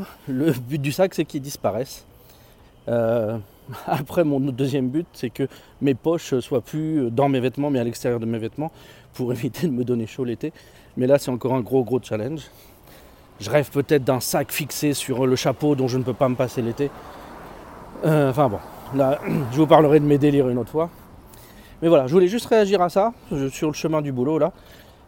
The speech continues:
euh, par rapport à la problématique du sac. C'est marrant de voir comme, euh, on peut de temps en temps, euh, avoir des buts totalement, euh, euh, différents, euh, sur certains,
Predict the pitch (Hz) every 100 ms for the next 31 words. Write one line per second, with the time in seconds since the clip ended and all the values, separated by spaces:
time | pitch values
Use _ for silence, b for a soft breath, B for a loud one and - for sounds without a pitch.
0 | - 143 139 135 135 131 127 - 147 147
1 | 175 175 190 170 160 165 165 147 151 127
2 | - - 92 B B B B B B B
3 | B B - - 131 123 131 127 139 156
4 | 165 127 120 139 127 - 127 131 117 117
5 | 113 110 101 B B B B B B -
6 | - - 143 135 131 127 127 127 - -
7 | 151 131 139 139 120 147 143 147 123 117
8 | 107 B B B B B 117 135 127 139
9 | 131 131 117 147 - 123 - 160 - 156
10 | 151 135 147 156 156 135 131 127 B B
11 | B B B B B - - 123 135 143
12 | 135 147 B B B B B B B B
13 | B B B B B B - 120 113 113
14 | 107 104 - 135 - 117 143